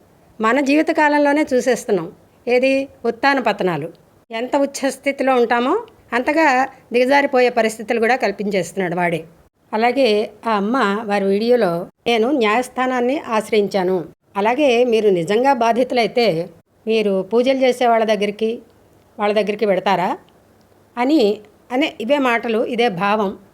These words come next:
"నాలాగా మీరు కూడా న్యాయస్థానాన్ని ఆశ్రయించండి" అని ఒక మెత్తని, వారి సహజ ధోరణిలో మాట వదిలారు. ఇది హండ్రెడ్ పర్సెంట్ వినడానికి బాగుంది, నిజం కూడాను.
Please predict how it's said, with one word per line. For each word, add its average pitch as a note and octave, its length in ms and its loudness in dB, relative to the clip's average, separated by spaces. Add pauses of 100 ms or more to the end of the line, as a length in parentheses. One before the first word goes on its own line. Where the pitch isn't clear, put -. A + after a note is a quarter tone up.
"నాలాగా C#4 400 0
మీరు A#3+ 220 2
కూడా C4 200 0
న్యాయస్థానాన్ని A#3 920 -2 (140)
ఆశ్రయించండి" F#3+ 840 -2 (260)
అని A#3 380 2
ఒక A#3 200 -2
మెత్తని, A3 720 0 (300)
వారి B3+ 220 2
సహజ B3 400 0
ధోరణిలో B3 840 2 (440)
మాట G#3 300 -2
వదిలారు. E3 500 0 (600)
ఇది A#3+ 440 0 (360)
హండ్రెడ్ A3 400 0 (100)
పర్సెంట్ C4 400 -2 (240)
వినడానికి B3 440 0
బాగుంది, B3+ 540 0 (360)
నిజం G#3 280 2
కూడాను. E3+ 400 -2